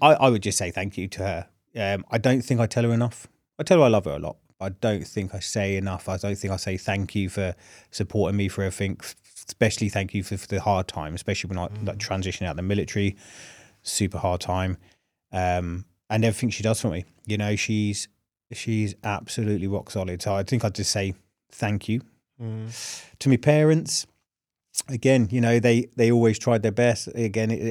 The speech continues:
Speaker 1: again, it's thank you to them. Um, and then to the kids, go and have adventures. You
Speaker 2: Mm.
Speaker 1: know, the,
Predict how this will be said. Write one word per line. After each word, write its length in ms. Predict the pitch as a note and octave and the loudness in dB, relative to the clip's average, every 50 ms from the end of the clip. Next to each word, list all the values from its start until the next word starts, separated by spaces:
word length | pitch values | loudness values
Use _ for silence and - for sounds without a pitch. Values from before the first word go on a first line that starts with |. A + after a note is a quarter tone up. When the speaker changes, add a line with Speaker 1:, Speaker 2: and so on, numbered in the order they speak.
| G2+ A2+ | -2 -2
Speaker 1:
again, 220 | A2 - A2+ A2 | -2 0 0 0
it's 140 | A2+ G2+ - | 0 -2 -2
thank 300 | - A#2 A2 A2 G#2 - | 0 0 0 0 0 -2
you 100 | A2+ G#2 | -4 -4
to 120 | - - | -2 -4
them. 360 | G2+ G#2+ G#2+ A2 G#2+ A2 G2+ - - _ _ - | -2 -2 0 0 0 -2 -4 -6 -8 _ _ -2
Um, 440 | G#2+ G#2+ G#2+ G#2+ G#2+ G#2+ G#2 G#2 - _ _ _ _ _ _ _ _ _ _ _ - | 0 0 2 2 0 0 -2 -4 -6 _ _ _ _ _ _ _ _ _ _ _ -6
and 120 | G#2 A2 | -2 0
then 120 | A2 G#2+ G2+ | 0 0 0
to 100 | - A2 | -2 -2
the 100 | G2+ F#2+ | -2 -2
kids, 400 | - - B2 A2+ G2+ - - - _ _ _ _ _ _ _ _ _ _ _ | -2 0 0 0 0 -2 -6 -8 _ _ _ _ _ _ _ _ _ _ _
go 100 | - G#2+ | -2 0
and 80 | G#2+ | 0
have 100 | G#2 F#2+ | 0 0
adventures. 500 | G2 F#2+ G#2+ G2+ F#2+ - - F#2 F#2 - - _ _ | -2 -4 -4 -4 -4 -4 -6 -8 -8 -10 -12 _ _
You 80 | B2+ A#2 | -10 -8
Speaker 2:
Mm. 160 | A2 G#2 G#2 | -4 -2 -2
Speaker 1:
know, 240 | G#2 G#2 G#2 G#2 F#2+ F#2+ - - | 0 2 2 0 0 -4 -6 -8
the, 260 | A2 - - - | -8 -8 -8 -10